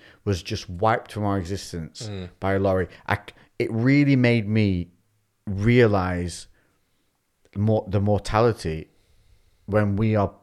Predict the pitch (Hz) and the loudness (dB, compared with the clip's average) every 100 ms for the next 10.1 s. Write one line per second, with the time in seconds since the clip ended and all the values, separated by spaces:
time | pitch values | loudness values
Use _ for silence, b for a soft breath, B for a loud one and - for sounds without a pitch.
0 | _ _ _ _ - - - 107 98 85 | _ _ _ _ 4 4 -2 -4 -4 -4
1 | 104 95 95 90 87 87 92 98 - 87 | -6 -6 -6 -6 -6 -6 -4 -4 -4 -6
2 | 98 101 92 78 73 71 B B B B | -2 -2 -2 -4 -8 -10 B B B B
3 | 113 90 - 170 - 120 107 107 - 110 | -4 -2 0 0 0 -2 -2 -2 -4 -2
4 | 104 117 - - - 95 110 135 - 135 | 0 0 -2 -12 -6 0 0 0 2 2
5 | 117 104 92 98 87 - 104 92 90 92 | 2 0 0 0 -2 -4 -6 -4 -6 -6
6 | 90 82 101 101 82 78 _ 104 90 87 | -10 -8 -8 -6 -8 -10 _ -20 -20 -20
7 | b b b 90 90 85 - 104 101 104 | b b b -6 -4 -4 -6 -8 -4 -2
8 | 113 113 101 98 82 _ 87 - 107 98 | 0 0 -2 -4 -8 _ -14 -8 -4 -4
9 | 95 85 95 95 85 76 87 104 107 104 | -4 -2 -2 -2 -4 -8 -6 -2 0 0